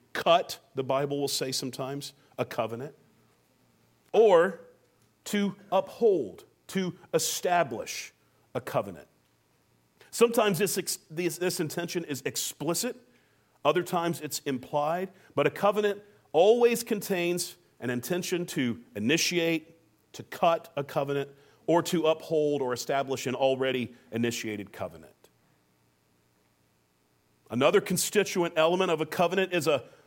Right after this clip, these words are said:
formal binding of the relationship between the two parties. For example, in the covenant we're gonna see in just a moment that God makes with David, by the time that God makes a covenant with David in Second Samuel chapter seven,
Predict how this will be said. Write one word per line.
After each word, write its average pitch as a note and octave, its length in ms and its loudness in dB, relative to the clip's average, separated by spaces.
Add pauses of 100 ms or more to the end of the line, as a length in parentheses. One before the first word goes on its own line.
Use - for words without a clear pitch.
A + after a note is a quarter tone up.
(120)
formal G#3+ 800 4
binding E3+ 760 4
of C#3 120 0
the D#3+ 100 2
relationship D#3+ 880 2
between B2 640 -4
the A#2+ 80 -6
two A#2 260 -6
parties. F2 680 -10 (800)
For D#3+ 160 0
example, F3 420 2
in C#3+ 60 0
the C#3+ 60 0
covenant E3 360 -2
we're D#3 80 -2
gonna D3 140 -4
see D3+ 160 -4
in C#3 80 -2
just D3 240 -6
a - 20 -4
moment C#3+ 360 -2
that A#2+ 80 -6
God C3+ 280 -2
makes C3+ 320 -6
with G2 180 -10
David, G#2 420 -12 (920)
by G#3 140 4
the B3 100 2
time A3+ 360 2
that E3+ 160 0 (680)
God F#3 200 6
makes A3 260 0
a G3 40 0
covenant D#3+ 380 -2
with C3 160 -4
David D3+ 240 -2
in C3+ 80 -4
Second E3 300 -4
Samuel D3 420 -2
chapter C#3 400 -6
seven, C#3+ 500 -6